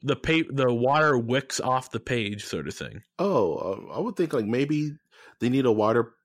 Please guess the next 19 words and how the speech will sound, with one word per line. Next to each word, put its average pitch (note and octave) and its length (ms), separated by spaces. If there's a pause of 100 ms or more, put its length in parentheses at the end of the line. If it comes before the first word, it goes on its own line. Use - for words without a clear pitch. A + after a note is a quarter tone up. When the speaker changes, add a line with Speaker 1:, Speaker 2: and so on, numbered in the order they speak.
(400)
Speaker 2:
waterproof A2 680
Bible G#2 460
so F#2 260
when F#2 160
they F#2 120
do G2 160
baptisms, G2 800
their F2+ 120
book - 220
doesn't G2+ 260
get A2 180
wet. B2 240 (1700)
Speaker 1:
Well, A#3+ 120
my B3+ 220
thing, - 200
like, G#3+ 220 (920)
how, - 280 (100)
okay, D3+ 540
A, F3+ 260